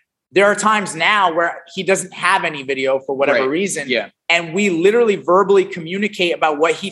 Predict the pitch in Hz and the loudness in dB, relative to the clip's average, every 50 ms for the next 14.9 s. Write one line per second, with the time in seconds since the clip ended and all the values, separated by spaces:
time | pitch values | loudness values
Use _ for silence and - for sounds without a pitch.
0 | - - 190 185 180 165 165 165 156 143 143 - 175 185 185 180 175 - - 143 | -4 0 0 0 0 0 -4 -8 -12 -10 -4 0 2 2 2 2 0 -4 -6 -8
1 | 143 143 156 156 - - 160 165 160 151 - - - 214 220 208 185 175 - - | -4 0 0 0 2 2 2 2 0 -2 -4 -4 -2 0 0 2 0 -2 -4 -6
2 | - 160 160 160 156 156 156 151 156 160 160 160 160 160 139 - _ - 165 160 | -6 -4 -2 0 0 0 0 -2 -4 -4 -2 -4 -2 -4 -6 -10 _ -8 -6 -6
3 | 156 151 151 - 147 135 139 143 143 139 - - 127 127 131 143 160 160 139 120 | -4 -6 -6 -4 -4 -2 0 0 0 0 -2 -6 -6 -6 -4 -4 -4 -6 -6 -8
4 | - _ _ _ _ - 113 139 143 143 139 147 147 - - 143 123 127 151 208 | -12 _ _ _ _ -8 -4 -2 -2 -2 -2 -2 -4 -6 -6 -6 -6 -2 0 2
5 | 214 190 151 - - - - - - 151 139 139 165 165 165 165 160 143 127 - | 2 2 2 0 -4 -12 -6 -2 -2 0 2 2 2 2 2 2 -2 -2 -2 -2
6 | - - 160 160 165 160 156 156 151 143 - - - - 165 165 156 147 143 131 | 0 2 4 4 4 4 2 2 2 0 -2 -2 -2 0 0 2 0 -2 -4 -4
7 | 131 120 123 - 139 147 143 135 131 120 - - 156 151 151 147 143 135 127 123 | -6 -6 -6 -6 -6 -6 -6 -6 -6 -6 -6 -6 -6 -6 -6 -6 -6 -6 -8 -6
8 | 120 113 113 113 _ - 214 240 185 151 135 - - - - - - 143 156 160 | -6 -8 -10 -6 _ 2 2 2 4 2 0 0 -2 -10 -16 -10 -4 0 0 0
9 | 160 196 202 190 - - - 165 180 196 196 196 214 196 185 202 - 208 233 233 | 2 0 -2 -4 -6 -6 -2 0 0 0 0 0 -2 -2 -4 -4 0 2 2 2
10 | 190 185 165 160 - 151 151 147 143 - - - _ - - - - 220 214 - | 4 4 2 2 2 0 -2 -2 -2 -4 -8 -16 _ -16 -4 -2 0 0 2 0
11 | 226 185 143 185 180 170 185 175 165 147 131 - - - 175 185 196 196 175 - | -2 0 0 0 0 0 0 0 -2 -4 -6 -4 0 2 4 4 4 4 2 2
12 | - 147 143 143 135 123 - _ _ _ 151 160 180 185 180 180 185 - - - | 0 0 0 0 -2 -4 -6 _ _ _ -8 -6 -6 -6 -4 -4 -4 -2 -2 -2
13 | - - 185 180 185 180 170 170 160 - 147 147 151 151 - 175 156 139 120 110 | 0 2 2 4 4 4 4 2 -2 -4 -8 -8 -8 -6 -6 -4 -4 -4 -4 -6
14 | - - - - 156 156 165 165 160 160 156 143 139 135 - - - | -10 -8 -2 2 4 4 4 4 4 4 4 2 2 0 -2 -6 -14